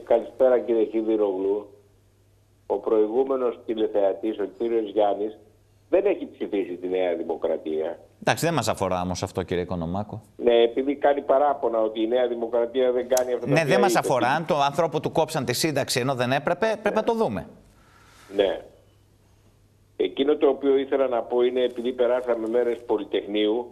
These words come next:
Speaker 1: ότι ο αείμνηστος Κωνσταντίνος Καραμαλής είχε πει ότι η δημοκρατία είχε εκτελεστεί προπολού.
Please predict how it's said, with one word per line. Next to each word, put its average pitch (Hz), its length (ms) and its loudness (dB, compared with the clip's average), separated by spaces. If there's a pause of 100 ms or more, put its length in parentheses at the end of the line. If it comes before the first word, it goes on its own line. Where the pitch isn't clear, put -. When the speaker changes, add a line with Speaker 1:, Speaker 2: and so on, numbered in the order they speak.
(520)
Speaker 1:
ότι 110 260 -2
ο 107 80 4
αείμνηστος 123 600 -4
Κωνσταντίνος 113 640 0
Καραμαλής 107 680 0 (160)
είχε 120 260 0
πει 120 400 -2 (480)
ότι 107 280 -2
η 107 140 2
δημοκρατία 110 760 2
είχε 131 240 2
εκτελεστεί 123 760 -2 (260)
προπολού. 113 640 0